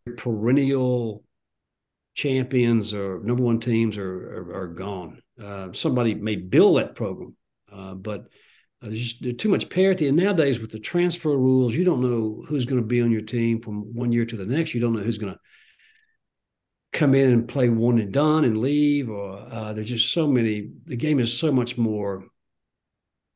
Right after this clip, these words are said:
unpredictable now than, uh, off the court, than on the court. There's just so many things happening that are just,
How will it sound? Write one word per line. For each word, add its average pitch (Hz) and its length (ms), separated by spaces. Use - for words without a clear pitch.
unpredictable 131 960
now 110 380
than, 104 580
uh, 98 760
off 151 260
the - 60
court, - 360
than 107 260
on 117 200
the 113 60
court. - 340
There's 110 160
just - 460
so 131 100
many 117 220
things 107 400
happening 107 500
that 104 120
are 95 40
just, 98 340